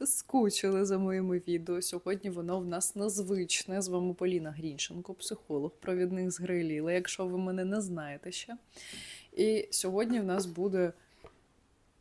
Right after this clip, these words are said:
розкид, як це роблять таро, щось по типу такого, але більше таких,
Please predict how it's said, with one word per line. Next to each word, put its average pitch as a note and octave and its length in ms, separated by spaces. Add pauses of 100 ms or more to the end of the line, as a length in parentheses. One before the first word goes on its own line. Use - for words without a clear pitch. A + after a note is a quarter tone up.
(440)
розкид, F#3+ 840 (400)
як F3+ 400 (320)
це F3+ 300
роблять E3+ 500
таро, G3+ 400
щось - 280
по - 160
типу E3 300
такого, F#3+ 720
але D#3+ 280
більше E3 420
таких, - 440